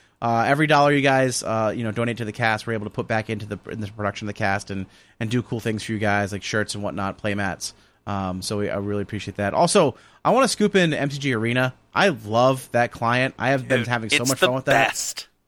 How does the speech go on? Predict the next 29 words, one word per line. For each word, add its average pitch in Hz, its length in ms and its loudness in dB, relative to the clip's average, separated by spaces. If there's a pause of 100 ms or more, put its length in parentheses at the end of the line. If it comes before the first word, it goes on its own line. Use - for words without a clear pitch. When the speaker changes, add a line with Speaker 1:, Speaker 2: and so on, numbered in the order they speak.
(140)
Speaker 1:
It's, 147 380 2
it's 143 160 0
so 180 260 4
good. 147 420 6
I 147 120 4
got 165 100 6
Speaker 2:
It 170 60 6
Speaker 1:
a - 20 -2
Speaker 2:
might 185 140 6
Speaker 1:
chance 160 100 0
Speaker 2:
get 139 160 4
you - 60 6
Speaker 1:
Jer- 226 60 10
Speaker 2:
off 220 160 8
of 170 120 0
Legacy. 175 480 4
That's 180 220 4
how 247 180 6
good 170 240 4
it 139 140 2
is. - 240 -14 (300)
Speaker 1:
<laughs> 240 420 2
Jerry 180 260 6
and 233 80 2
I 220 140 6
went 190 220 0
to 196 80 0
HasCon, 156 760 2
uh, 117 600 2